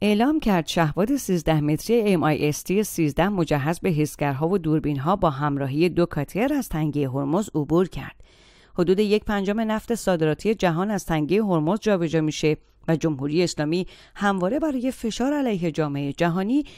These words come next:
تهدیدهایی رو درباره بستن این تنگه مطرح می‌کنه، اما تاکنون دست به چنین اقدامی نزده. با این حال جمهوری اسلامی هر از گاهی مزاحم نیروی دریایی آمریکا در خلیج فارس و دریای عمان می‌شه. سال گذشته روزنامه واشنگتن پست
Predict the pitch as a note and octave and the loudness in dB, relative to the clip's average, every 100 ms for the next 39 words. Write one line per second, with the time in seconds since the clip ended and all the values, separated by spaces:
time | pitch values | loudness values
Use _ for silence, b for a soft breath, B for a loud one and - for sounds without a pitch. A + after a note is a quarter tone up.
0 | B - - D3+ D3 C3+ D3 G3 C4 G#3+ | B -8 -4 -4 -4 -4 -2 0 0 0
1 | D3+ C3+ D3+ G#3+ F#3+ C3+ F#3 A#3 G3 D#3+ | -2 -2 -2 -2 -4 -4 -4 -2 -2 -2
2 | D3 C#3+ G3+ G#3+ D3+ F#3+ B3 A3 E3 D3+ | -4 -2 0 -2 -2 -2 -2 -2 0 0
3 | C#3+ F3 E3 D3 D3+ F3+ G#3 B B - | 0 0 0 0 0 0 -2 B B -2
4 | D3 F3 F#3+ - D#3 D3 C#3 A#2+ C#3+ E3+ | -2 0 -4 -2 -2 -2 -4 -2 0 0
5 | G3+ G3+ G#3+ C3+ - - _ _ - D#3 | 0 0 -2 -6 -10 -14 _ _ -6 0
6 | D3+ C#3 D#3 E3+ E3 D3 C#3+ D3+ C#3 D3+ | 2 2 2 2 0 0 -2 -2 -2 -2
7 | D#3 G3 B B B D#3+ D3+ C#3+ E3+ G3 | 0 -2 B B B 0 0 0 0 0
8 | G#3 E3 D#3 D#3 F#3+ G#3 F#3+ F3 G3+ G3+ | 2 0 2 0 0 0 0 0 2 2
9 | E3+ D#3+ E3+ G#3+ F3 D3+ G3 A3 F#3 - | 0 0 0 -2 -2 -2 -2 -2 -2 -2
10 | D3 C#3 D3 - B3+ D4+ - E3+ D3 C#3 | -4 -2 -4 -2 -2 -2 -4 -2 -2 -4
11 | C#3 C#3 - D3 D#3 F#3+ D3 - - - | -4 -4 -2 -2 -2 -2 -4 -10 -12 -14
12 | b b b b - C4+ C4+ A3+ F#3+ F3 | b b b b -2 0 2 2 2 0
13 | A#3+ A3+ F#3 F3+ G#3 G#3 E3 E3+ D#3 D3 | 0 0 -2 -2 -2 -2 -2 -2 -4 -2
14 | D3 E3+ G#3 | -4 -2 -2